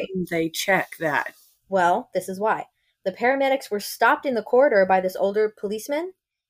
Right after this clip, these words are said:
Speaker 2: and he said words to the effect of, "Look, this is a crime scene. You can't go past here."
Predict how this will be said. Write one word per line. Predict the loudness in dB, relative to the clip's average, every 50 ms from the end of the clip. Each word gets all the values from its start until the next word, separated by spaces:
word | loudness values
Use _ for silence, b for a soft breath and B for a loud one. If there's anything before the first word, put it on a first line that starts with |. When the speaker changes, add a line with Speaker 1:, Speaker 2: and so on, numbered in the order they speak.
| _ _ -6
Speaker 2:
and | -4 -2 -2 -2 -2 -4 -6
he | -8 -10 -10 -8 -6 -6 -6 -6 -6
said | 0 4 4 4 4 0 -6 -4
words | 0 2 2 4 4 2 0 -4 -4
to | -4 -2
the | -2 0 -2
effect | -2 0 0 -2 -2 0 0
of, | 0 2 2 2 0 -2 -8 -4
"Look, | 0 0 0 0 0
this | -4 -4 -4
is | -2 -6
a | -6
crime | -4 0 0 0 0 -2
scene. | -4 -4 -4 -4 -4 -6 -6 -8
You | -6 -6 -2
can't | -2 -2 -2 -2
go | -2 -2
past | -2 -2 -4 -4 -6 -10 -14
here." | -14 -14 -14 -14